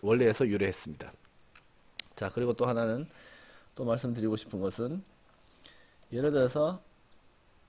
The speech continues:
이러한 F라는 힘이, 이 힘 벡터가 이렇게 주어졌다. 그럴 때 우리는 보통 F는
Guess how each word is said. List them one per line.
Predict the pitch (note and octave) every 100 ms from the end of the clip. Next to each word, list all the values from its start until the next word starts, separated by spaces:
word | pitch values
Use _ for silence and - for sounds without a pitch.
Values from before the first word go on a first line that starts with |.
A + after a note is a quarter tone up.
| _ _ _ _ - - - - _ _ _ _ _ _ _ _ -
이러한 | D3 E3+ C#3+ D#3+ F#3 - - - - _ -
F라는 | - - - - G2+ F#2+ - G2 G2+
힘이, | B2 - B2 B2 D3+ - - - - F2+
이 | E2+ E2 C#2+ -
힘 | - C#3
벡터가 | C3 A#2+ - C#3 A2+ B2+ D#3 - - - -
이렇게 | G2+ G2+
주어졌다. | - G#2 F#2+ - G2+ G#2 - - - - - - -
그럴 | C#3+
때 | C3+
우리는 | B2+ C#3
보통 | A#2 G#2+ - A2+ G2 A2 - - - _ -
F는 | F#2 - - D2 D#2+ A2+